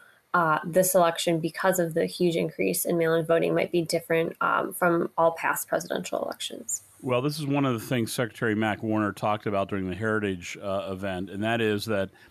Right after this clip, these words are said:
Speaker 2: it's good for places to start processing absentee ballots now to get that work out of the way, so it's not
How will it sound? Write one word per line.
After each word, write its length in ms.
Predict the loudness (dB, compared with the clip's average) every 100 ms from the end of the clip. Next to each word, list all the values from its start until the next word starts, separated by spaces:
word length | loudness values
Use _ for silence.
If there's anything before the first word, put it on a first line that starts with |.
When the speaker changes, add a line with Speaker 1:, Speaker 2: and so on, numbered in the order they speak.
| _ -8
Speaker 2:
it's 180 | -8 -2
good 240 | 0 0
for 160 | -2 -2
places 480 | 0 -2 -2 -6 -6
to 60 |
start 300 | -4 -4 -4
processing 640 | -2 0 0 -2 -4 -4 -2
absentee 420 | -4 -4 -6 -4
ballots 380 | -2 -4 -6 -6
now 600 | -4 -2 -2 -4 -6 -10 _ -20 _ -8
to 80 | -4
get 200 | -2 0
that 180 | 0 2
work 260 | 0 0
out 140 | 0 0
of 80 | -2
the 40 |
way, 440 | -2 0 0 -2
so 300 | -8 -6 -4
it's 160 | -4 -2
not 260 | -2 -2